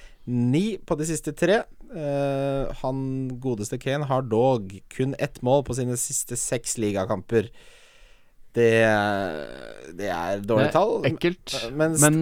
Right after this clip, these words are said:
Speaker 2: hvis du ikke
Speaker 1: statsmessig så er han, altså, han ligger rett bak Salah på skudd, eh, skudd innenfor boksen og,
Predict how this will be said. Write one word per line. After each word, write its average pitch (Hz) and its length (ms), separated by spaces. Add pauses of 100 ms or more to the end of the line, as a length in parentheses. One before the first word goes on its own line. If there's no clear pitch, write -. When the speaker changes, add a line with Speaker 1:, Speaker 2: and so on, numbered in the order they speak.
(140)
Speaker 2:
hvis - 160
du 127 80
ikke 151 80
Speaker 1:
statsmessig 190 540
så 214 100
er 160 140
han, 170 80 (180)
altså, 165 240 (160)
han 175 140 (260)
ligger 160 300
rett 147 120
bak 147 200
Salah 120 340
på 131 240
skudd, 175 400
eh, 160 240
skudd 147 300
innenfor 123 260
boksen 123 400
og, 113 320